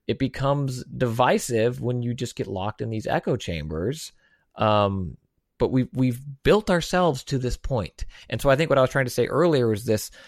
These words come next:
it's, I'm not saying it's okay, because I see the trajectory of how we got there, but I think we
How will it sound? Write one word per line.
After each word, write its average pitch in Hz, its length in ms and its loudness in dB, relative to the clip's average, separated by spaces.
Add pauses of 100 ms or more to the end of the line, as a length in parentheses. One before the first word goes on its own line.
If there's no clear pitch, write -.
(120)
it's, - 240 -14
I'm 135 120 2
not 147 120 2
saying 123 200 0
it's 90 260 -4
okay, 117 720 2 (160)
because 95 400 -2
I - 140 -4
see 117 180 -2
the 101 100 0
trajectory 98 420 -2
of 92 60 -6
how 85 140 0
we 85 100 -2
got 104 300 0
there, 62 300 -8 (340)
but 101 120 4
I 104 40 4
think 117 300 -2
we 110 320 4